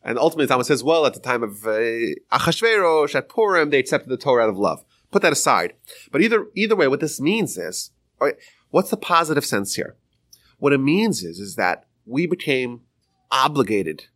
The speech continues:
We became compelled to have Torah. We couldn't free ourselves from it. They might have forced it upon us. What that actually means on a spiritual level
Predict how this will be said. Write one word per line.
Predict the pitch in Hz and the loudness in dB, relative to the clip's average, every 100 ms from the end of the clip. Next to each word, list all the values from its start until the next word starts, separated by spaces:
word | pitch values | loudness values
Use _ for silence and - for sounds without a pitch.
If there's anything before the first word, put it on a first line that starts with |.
| - | -4
We | 139 | -2
became | 143 - 151 147 - _ _ _ _ _ _ _ _ _ _ _ _ - | -2 0 0 -2 -8 _ _ _ _ _ _ _ _ _ _ _ _ -2
compelled | 147 131 180 202 143 110 95 - - - | -2 0 2 4 4 2 -2 -14 -18 -8
to | 151 | -2
have | 120 | -2
Torah. | - 123 90 73 - | 0 0 0 -2 -6
We | 131 | -10
couldn't | - 247 233 208 - - _ | -4 2 2 2 -4 -16 _
free | - 185 | 0 2
ourselves | 131 123 110 | 2 2 0
from | 104 82 | -4 -8
it. | - - _ _ _ - - | -12 -20 _ _ _ -18 -4
They | 139 | 2
might | 185 | 2
have | 180 | 2
forced | 185 180 156 | 2 2 0
it | |
upon | 139 135 107 | 0 0 0
us. | 78 - - - - - - - | -2 -8 -10 -12 -18 -18 -14 -2
What | 139 | 2
that | 165 | 2
actually | 202 - 165 | 2 2 2
means | 175 180 | 4 2
on | |
a | 127 | 0
spiritual | - 156 165 165 127 | 0 0 0 2 2
level | 135 131 90 - | 4 2 -2 -4